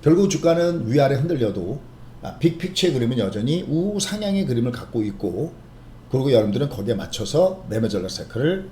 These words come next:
가져가시면 되-, 될 것 같습니다. 지금 주가는 여러분들이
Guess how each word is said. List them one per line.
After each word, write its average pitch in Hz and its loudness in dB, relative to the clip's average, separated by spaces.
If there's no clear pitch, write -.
가져가시면 104 -4
되-, 107 -6
될 98 -8
것 95 -10
같습니다. - -10
지금 120 0
주가는 117 0
여러분들이 107 0